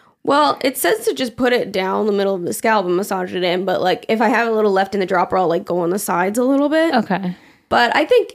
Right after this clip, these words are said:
Speaker 1: as long as, like, you're getting more thickness and fullness from the growth part, you
Speaker 2: Oh,
Speaker 1: know, like, right
Speaker 2: yeah,
Speaker 1: here.
Speaker 2: yeah, yeah, the crowny head. Yeah,
Speaker 1: Yeah.
Speaker 2: okay.
Speaker 1: So,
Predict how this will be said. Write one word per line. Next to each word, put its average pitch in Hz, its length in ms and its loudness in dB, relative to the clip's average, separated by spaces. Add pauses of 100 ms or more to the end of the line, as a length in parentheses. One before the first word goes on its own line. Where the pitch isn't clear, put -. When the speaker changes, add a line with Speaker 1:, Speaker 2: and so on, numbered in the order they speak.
(100)
Speaker 1:
as 226 160 0
long 240 200 4
as, 226 80 2
like, 208 140 0
you're 202 120 0
getting 202 260 2
more 196 220 -2
thickness 202 380 -4
and 180 120 -4
fullness 202 320 -2
from 196 220 -2
the 170 80 0
growth - 560 -2
part, 381 320 -2 (220)
you 339 140 2
Speaker 2:
Oh, - 20 4
Speaker 1:
know, 349 180 2
like, 254 160 0
right 185 140 2
Speaker 2:
yeah, 170 100 4
Speaker 1:
here. 170 240 2
Speaker 2:
yeah, 254 240 4
yeah, 302 60 -2
the 160 100 -4
crowny 151 380 -2
head. 151 160 -2
Yeah, 254 160 4
Speaker 1:
Yeah. - 160 6 (300)
Speaker 2:
okay. 196 60 0 (220)
Speaker 1:
So, - 260 -4